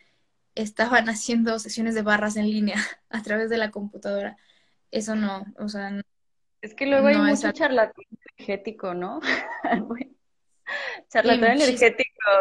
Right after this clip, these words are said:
Speaker 2: sí, o sea, está cañón porque me caga, porque charlatanes energéticos, coaches de vida, este, un chingo de gente que se aprovecha de la necesidad del alma de más personas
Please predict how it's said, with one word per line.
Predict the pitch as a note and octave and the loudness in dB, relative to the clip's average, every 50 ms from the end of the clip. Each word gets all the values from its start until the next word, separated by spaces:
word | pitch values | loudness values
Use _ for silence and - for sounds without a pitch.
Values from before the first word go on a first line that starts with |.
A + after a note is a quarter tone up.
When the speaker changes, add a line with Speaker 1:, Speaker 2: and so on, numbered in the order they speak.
| - - - | 4 4 0
Speaker 2:
sí, | - - B3 B3 C4 C#4+ D4+ D4 | -4 -2 0 0 0 2 2 2
o | C4 A#3+ G#3+ | 2 2 2
sea, | A3 A3 | 0 -2
está | A3 - B3+ B3 | -2 -2 0 0
cañón | D4 D4+ D4 C#4+ C#4 C#4 C4 | 0 2 2 2 2 0 0
porque | C4+ D4 C#4+ C#4+ - A#3+ G#3+ G3 F#3 - - _ _ _ _ _ _ _ _ _ _ _ _ _ _ _ _ - G#3+ | 0 -2 -4 -2 0 0 0 0 0 -4 -10 _ _ _ _ _ _ _ _ _ _ _ _ _ _ _ _ -8 -2
me | A#3+ B3 A#3 A3+ A#3 | 0 2 2 4 6
caga, | C4+ C#4 C#4 C4+ B3 D4+ C#4 | 6 8 8 8 8 6 4
porque | - G#3 G#3 - A3 A3 A3 G#3+ F3 C3+ C3+ D#3 A3 G#3+ | 2 -2 -2 2 2 4 4 4 4 4 2 2 0 0
charlatanes | - A#3 A#3 A#3 A#3 A#3 A#3+ B3+ C4+ D4 D#4 D#4+ | 0 0 2 4 4 4 4 2 2 2 0 0
energéticos, | D4+ C4 G#3+ G#3+ G#3+ A3+ A3 A3 - - B3 A#3 - - A#3 A#3 A3+ A3+ A3+ | 0 0 0 0 0 0 0 0 -2 -4 -8 -6 -2 0 2 2 2 0 -2
coaches | - - A3+ A3 A3 A3 - C4 B3 A3+ | -2 2 4 4 4 2 0 -2 -2 0
de | A3 G3+ | 0 0
vida, | F#3+ G3 G3+ G#3+ G#3 G#3 G#3 G#3 G#3 G#3 G3+ G3+ - | 0 0 0 2 2 4 4 4 4 2 2 2 0
este, | - F3+ F3+ F3+ F3 _ _ F#3+ G3 G#3 | 0 -2 -2 -4 -8 _ _ -8 -8 -6
un | A#3 A#3+ | -6 -8
chingo | B3+ - D#4 D4+ E4 F4+ | -6 -6 -4 -4 -2 -2
de | F#4 F4 C#4+ | -2 -2 -2
gente | - C4+ B3 B3+ C4 D4+ | -2 -4 -4 -4 -4 -2
que | - E4 | -2 0
se | - B3 | 0 0
aprovecha | G#3+ A3 - G3+ G3+ G#3 G#3+ G#3+ G#3+ D4 D4 | 0 0 0 0 0 0 0 0 -2 -4 -4
de | C#4+ | -4
la | B3 G#3+ G3 | -2 -4 -4
necesidad | F#3+ G3 G3+ G3+ G3 - - - A3 G#3+ G#3+ - - A3+ G#3+ G#3 F#3+ G3 G3+ G3 G3+ A3 C4 D4 C4+ A#3+ | -4 -6 -8 -8 -8 -10 -8 -8 -8 -8 -8 -10 -10 -8 -8 -6 -2 0 2 4 4 4 2 0 -4 -6
del | A3 G3+ G3 G3 G3 F#3+ F#3+ | -6 -4 -4 -2 -2 0 0
alma | F#3+ G3+ A#3+ C4 C#4 D4+ E4 E4 | 0 0 -2 -2 -4 -4 -4 -4
de | C#4 A3+ | -4 -6
más | G#3 G3+ G#3 G#3 - | -6 -8 -10 -10 -12
personas | - A3+ A#3 A#3 - - A#3 A#3 A#3+ A#3 A#3 B3 D4 - | -14 -14 -14 -10 -6 -4 -4 -2 -2 -2 -2 -2 -4 -6